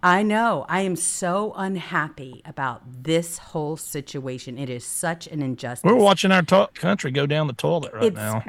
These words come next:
Speaker 1: right in
Speaker 2: And we
Speaker 1: real
Speaker 2: have n-,
Speaker 1: time.
Speaker 2: and we have nobody representing us up there that's stopping. The only person trying to stop it's Trump. That's why he's the only game in town for me.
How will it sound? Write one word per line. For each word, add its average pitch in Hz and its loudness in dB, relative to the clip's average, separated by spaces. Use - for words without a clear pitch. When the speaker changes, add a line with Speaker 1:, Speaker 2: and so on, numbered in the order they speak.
Speaker 1:
right 208 4
in 196 0
Speaker 2:
And 147 6
we 165 8
Speaker 1:
real 180 8
Speaker 2:
have 185 8
n-, 175 6
Speaker 1:
time. - 2
Speaker 2:
and 170 6
we 190 6
have 180 6
nobody 180 4
representing 175 -2
us 131 -2
up 160 0
there 135 0
that's 123 -8
stopping. 160 -2
The - -8
only 190 4
person 156 0
trying 127 -6
to 170 -2
stop 127 -2
it's - -8
Trump. - -2
That's 196 2
why 214 6
he's 208 2
the 214 0
only 233 2
game 240 2
in 247 2
town 269 0
for 196 -2
me. 135 0